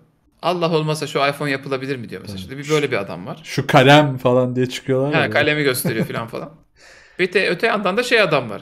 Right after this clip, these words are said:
Speaker 1: "Ulan şu iPhone'u bile biz yaptık. Demek ki Allah yok." diyen adam var. Ben mesela hep bunu biraz, bu, bunu tümüyle konudan alakasız bulurum. Yani şöyle, hani iPhone'u yaptıysa insan yaptı. E, yarattıysa da insanı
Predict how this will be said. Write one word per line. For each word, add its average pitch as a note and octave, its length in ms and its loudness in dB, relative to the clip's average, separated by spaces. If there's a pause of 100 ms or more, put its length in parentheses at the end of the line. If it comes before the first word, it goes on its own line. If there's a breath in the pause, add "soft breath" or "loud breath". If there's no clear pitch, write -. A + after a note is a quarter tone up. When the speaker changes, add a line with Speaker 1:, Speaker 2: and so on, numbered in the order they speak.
Speaker 1:
"Ulan C#3+ 220 -4
şu B2+ 120 -8
iPhone'u D#3 380 -2
bile D#3 180 -6
biz D3+ 140 -8
yaptık. - 340 -8
Demek C#3+ 240 -6
ki C#3+ 80 -4
Allah C#3+ 220 -2
yok." D3+ 240 -4
diyen C3 140 -6
adam F#2+ 300 -12
var. - 160 -14 (560)
Ben G#3 140 2
mesela A3 280 2
hep A#3+ 100 -8
bunu G3+ 200 0
biraz, G3+ 360 -2 (380)
bu, E3 120 -6 (140)
bunu F#3 300 -6
tümüyle G#3+ 340 0
konudan G3 300 0
alakasız F3+ 560 0
bulurum. A#2 240 -8 (200)
Yani C3 160 -2
şöyle, F3+ 240 -2
hani A#2+ 320 -2
iPhone'u D#3 240 -6
yaptıysa D#3+ 420 -6
insan E3 300 -4
yaptı. F3+ 420 -4 (420 soft breath)
E, - 100 -2
yarattıysa F3 500 0
da G#3 60 -2
insanı G3 320 -2